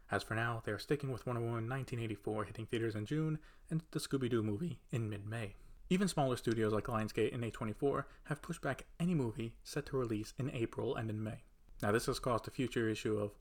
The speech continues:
when theaters do reopen at some point, how will the schedule work?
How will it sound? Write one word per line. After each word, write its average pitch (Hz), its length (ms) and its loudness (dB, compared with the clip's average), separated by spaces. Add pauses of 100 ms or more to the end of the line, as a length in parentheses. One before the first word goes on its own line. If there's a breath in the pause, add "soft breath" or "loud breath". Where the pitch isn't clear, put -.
(100)
when 151 140 0
theaters 139 280 0
do 131 140 2
reopen 113 420 0
at 101 80 -6
some 107 160 -2
point, 113 280 -6 (440 soft breath)
how 165 140 0
will 185 80 2
the 175 60 -4
schedule 127 420 2
work? - 340 -4